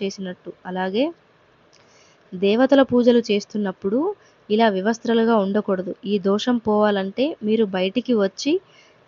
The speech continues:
మీ చేతులు జోడించి నమస్కరించి శరణాగతిని వేడుకుంటే తప్ప మీ చీరలు మీకు దక్కవు" అని చెప్తాడు.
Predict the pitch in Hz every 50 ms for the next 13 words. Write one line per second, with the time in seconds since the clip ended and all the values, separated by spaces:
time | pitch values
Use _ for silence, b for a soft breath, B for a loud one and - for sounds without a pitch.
0 | _ _ _ _ - 214 220 220 202 - 220 220 226 - 262 254 254 202 196 208
1 | 202 208 214 220 226 226 220 - - 262 294 302 262 - - 196 190 196 214 -
2 | - _ - 233 220 214 208 208 - 262 277 262 - 226 208 208 226 226 226 214
3 | 214 202 - 214 220 208 196 196 196 196 208 - - 202 196 - 196 196 190 185
4 | - _ - 247 285 269 226 214 208 202 - - 208 208 214 214 220 208 202 196
5 | 196 202 196 185 185 185 - - 196 180 175 180 - _ - 202 233 247 - 220
6 | 190 _ _ - 180 175 170 175